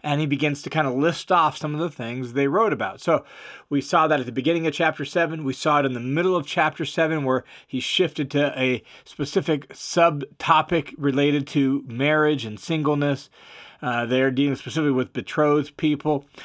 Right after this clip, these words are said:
We get it here, "Now concerning food sacrificed to idols." We'll get it again, uh, a little bit later when he talks about spiritual gifts. And so this is a, a marker phrase for Paul as he shifts to new topics. And the topic here is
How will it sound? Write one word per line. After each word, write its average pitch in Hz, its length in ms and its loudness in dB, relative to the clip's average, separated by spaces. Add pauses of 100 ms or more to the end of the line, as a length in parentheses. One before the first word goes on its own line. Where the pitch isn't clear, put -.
(180)
We 139 80 0
get 135 180 4
it 113 80 -8
here, 170 560 2 (240)
"Now 143 300 4
concerning 143 480 0
food 156 320 0
sacrificed 143 680 -2
to - 140 -12
idols." 175 520 2 (260)
We'll 139 100 -4
get 139 200 2
it 131 100 0
again, 165 600 0 (240)
uh, 120 160 -2
a 127 80 0
little 139 160 0
bit 127 160 -2
later 165 520 2
when 139 200 2
he 131 100 -2
talks 139 480 2
about 131 400 2
spiritual 139 560 -2
gifts. 120 540 -2 (760)
And 131 160 -8
so 160 140 0
this 180 220 0
is 151 100 -2
a, 147 240 0 (160)
a - 80 -6
marker 165 480 2
phrase 135 480 0
for - 180 -4
Paul 127 540 0 (240)
as 147 160 -4
he 156 80 0
shifts 143 380 0
to 135 120 -10
new 113 140 -8
topics. 160 460 0
And 151 80 -4
the 147 60 0
topic - 440 0
here 269 380 2
is 113 440 -4